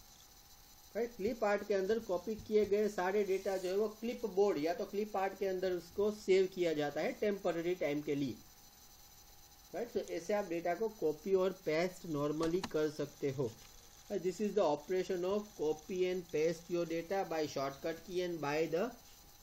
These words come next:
operation, by the options। आप ऐसे option के द्वारा या तो शॉर्टकट की के द्वारा डेटा को copy and paste कर सकते हो।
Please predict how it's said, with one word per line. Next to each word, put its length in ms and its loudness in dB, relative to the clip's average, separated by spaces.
operation, 600 0
by 220 0
the 260 -2
options। 580 -4
आप 180 -6
ऐसे 180 -2
option 440 -6
के 100 -4
द्वारा 400 -2
या 160 0
तो 180 -4
शॉर्टकट 460 -6
की 140 -12
के 100 -4
द्वारा 360 -4
डेटा 260 -4
को 120 -2
copy 380 0
and 180 -4
paste 340 -2
कर 160 -2
सकते 300 -10
हो। 60 -10